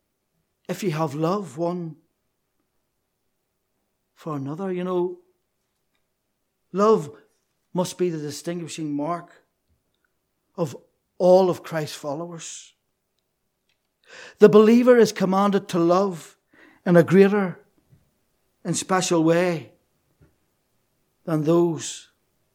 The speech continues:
in that world out there. Friends, the greatest in the kingdom of God are those who are great in love. Great in love.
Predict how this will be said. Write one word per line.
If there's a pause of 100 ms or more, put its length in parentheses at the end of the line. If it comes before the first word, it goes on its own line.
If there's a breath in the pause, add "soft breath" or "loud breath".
in
that
world
out
there. (1120 soft breath)
Friends,
the
greatest (720)
in
the
kingdom
of
God (380 loud breath)
are
those (260)
who
are
great
in
love. (1160)
Great
in
love.